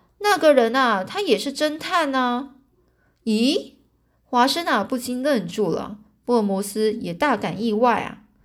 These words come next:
他就说：“侦探，你怎么知道啊？”这司机就说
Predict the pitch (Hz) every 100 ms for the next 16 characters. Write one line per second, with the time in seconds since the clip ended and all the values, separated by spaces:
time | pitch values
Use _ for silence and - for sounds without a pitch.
0 | _ _ _ _ - 254 262 262 247 240
1 | - 320 330 330 330 285 277 247 226 170
2 | 240 311 302 202 156 214 - _ _ _
3 | _ _ _ _ _ _ _ _ _ -
4 | 208 208 208 208 208 214 208